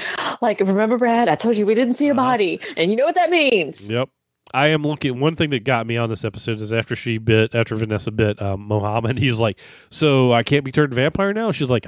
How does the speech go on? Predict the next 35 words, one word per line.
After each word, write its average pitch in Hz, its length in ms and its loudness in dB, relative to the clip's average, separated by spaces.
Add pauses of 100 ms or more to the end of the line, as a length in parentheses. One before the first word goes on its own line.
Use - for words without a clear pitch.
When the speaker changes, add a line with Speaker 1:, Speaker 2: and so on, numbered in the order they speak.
Speaker 2:
"I 90 120 -4
don't 180 200 -4
know. 120 200 -4
Try 180 260 0
it, 104 140 -2
and 104 120 -12
we'll 123 100 -4
find 147 380 0
<laughs> - 20 -10
out." - 380 -10 (1200)
Speaker 1:
It's - 280 -10
like, 311 260 2
"But 208 220 0 (220)
will 196 160 2
you 180 260 -4
bite 190 240 0
me 277 180 -2
again 269 400 0
if - 200 0
I 208 100 4
get 180 180 0
turned?" 214 520 0
Speaker 2:
Well, 202 140 4
she - 160 -2
did 214 160 0
Speaker 1:
Like, 196 140 0
will 147 60 0
Speaker 2:
say, 147 120 2
Speaker 1:
you 143 60 2
Speaker 2:
"If 127 60 0
Speaker 1:
do 131 60 0
that 135 40 4
Speaker 2:
I'm 127 140 -2
Speaker 1:
for - 0 -
me? 117 60 0